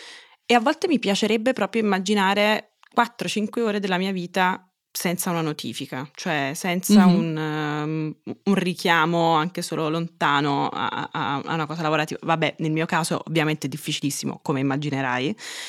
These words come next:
Speaker 1: perché
Speaker 2: <laughs>
Speaker 1: tutto mi fa pensare al lavoro.
Speaker 2: Certo.
Speaker 1: Ehm, o comunque il lavoro mi fa pe-, il lavoro che faccio mi fa pensare a tutto. Però se tu hai qualche consiglio, onestamente io sono pronta ad applicarlo.
Speaker 2: <laughs> Guarda, parto da quello che dicevi tu,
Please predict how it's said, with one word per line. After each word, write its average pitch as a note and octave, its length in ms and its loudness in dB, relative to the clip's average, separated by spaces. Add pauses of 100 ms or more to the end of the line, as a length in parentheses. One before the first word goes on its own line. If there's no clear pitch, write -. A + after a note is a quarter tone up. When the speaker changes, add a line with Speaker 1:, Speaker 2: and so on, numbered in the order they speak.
(240)
Speaker 1:
perché D#3 300 0
Speaker 2:
<laughs> - 60 -12
Speaker 1:
tutto D#3+ 260 -2
mi D3 80 2
fa D3 140 -2
pensare D#3+ 340 0
al D3 80 0
lavoro. D3+ 420 0
Speaker 2:
Certo. G#3+ 300 -4 (480)
Speaker 1:
Ehm, D3 800 -2 (380)
o F3+ 120 4
comunque F3+ 420 2
il F3+ 80 2
lavoro F#3+ 260 6
mi F#3 80 4
fa F3 120 2
pe-, - 160 -4
il F#3 80 2
lavoro F#3 220 4
che G3 80 0
faccio F#3 340 0
mi E3 80 0
fa D#3+ 120 -4
pensare E3+ 300 -6
a D#3 80 -10
tutto. - 420 -4 (380)
Però F4 280 6
se A#3+ 180 0
tu - 100 0
hai D#4+ 120 4
qualche C#4+ 340 0
consiglio, B3+ 800 2
onestamente F#3 720 0
io D3+ 480 0 (500)
sono F3 260 0
pronta F3 320 0
ad F3 60 0
applicarlo. F#3 840 2
Speaker 2:
<laughs> B3+ 320 0
Guarda, E3 260 6
parto F#3+ 280 4
da G#3 100 6
quello G#3 160 6
che C4 80 6
dicevi F#3+ 340 6
tu, D3 240 2